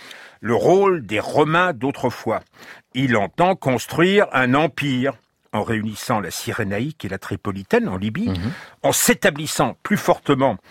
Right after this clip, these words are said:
Speaker 1: en Érythrée et en Somalie et en conquérant l'Éthiopie.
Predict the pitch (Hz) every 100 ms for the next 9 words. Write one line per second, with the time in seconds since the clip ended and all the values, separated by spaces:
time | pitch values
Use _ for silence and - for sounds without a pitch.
0 | - - 104 101 107 - - 120 - -
1 | - - 107 104 - 123 107 165 - 160
2 | 143 113 - 139 - 92 127 101 - -
3 | - -